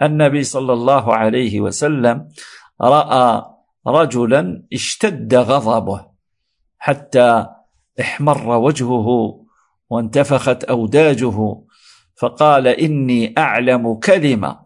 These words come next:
لو قالها لذهب عنه ما يجد"، يعني لذهب، لأذهب الله جل وعلا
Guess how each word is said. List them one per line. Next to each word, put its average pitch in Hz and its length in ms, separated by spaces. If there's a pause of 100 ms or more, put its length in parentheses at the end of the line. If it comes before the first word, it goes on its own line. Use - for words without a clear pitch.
(380)
لو 160 240
قالها 180 1000 (300)
لذهب 143 680
عنه 143 520
ما 160 240
يجد"، 104 500 (460)
يعني 113 340
لذهب، 120 580
لأذهب 123 720
الله 110 540
جل 113 320
وعلا 110 800